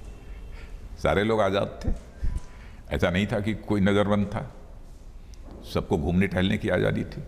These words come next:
लेकिन जो चुनाव परिणाम आए हैं कश्मीर के इस बार स्थानीय निकायों के अथवा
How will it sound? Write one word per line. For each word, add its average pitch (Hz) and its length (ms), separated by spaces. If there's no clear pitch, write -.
लेकिन 87 240
जो 117 80
चुनाव 95 360
परिणाम 90 380
आए 82 180
हैं 82 200
कश्मीर 76 340
के 65 100
इस - 360
बार - 440
स्थानीय 85 320
निकायों 78 400
के 76 140
अथवा - 320